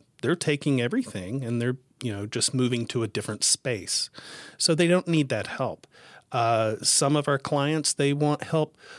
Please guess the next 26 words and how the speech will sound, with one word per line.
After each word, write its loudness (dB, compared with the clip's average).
with 2
the 4
packing, -6
and 2
they're, 4
they 0
want 0
to -4
unpack. -2
So, 2
you 4
know, 4
we're 6
there 4
really 6
to 2
fill 2
in 4
the 2
blanks -2
for -2
them -6
where 4
they 2
see, 2
"This 0